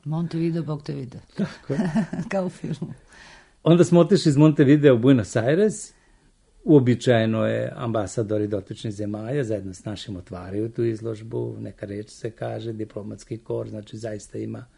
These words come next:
Speaker 2: sve onako jednu, jednu, jednu, jednu blještavost sa te strane, imamo onda naravno i šta da pokažemo.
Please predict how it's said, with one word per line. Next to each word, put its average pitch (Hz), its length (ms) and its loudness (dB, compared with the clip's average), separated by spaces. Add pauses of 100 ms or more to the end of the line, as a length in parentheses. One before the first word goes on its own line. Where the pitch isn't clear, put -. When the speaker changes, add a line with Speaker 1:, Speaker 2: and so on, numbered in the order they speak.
(340)
Speaker 2:
sve 117 260 -2
onako 107 340 -6
jednu, 104 360 -2
jednu, 104 320 -6
jednu, 107 320 -6
jednu 107 340 -8 (380)
blještavost 107 680 -2
sa 98 100 -12
te 92 180 -14
strane, 117 600 -8
imamo 92 260 -4
onda 92 240 -6
naravno 92 320 -8
i 92 40 -8
šta - 200 -12
da 87 120 -10
pokažemo. 160 640 -6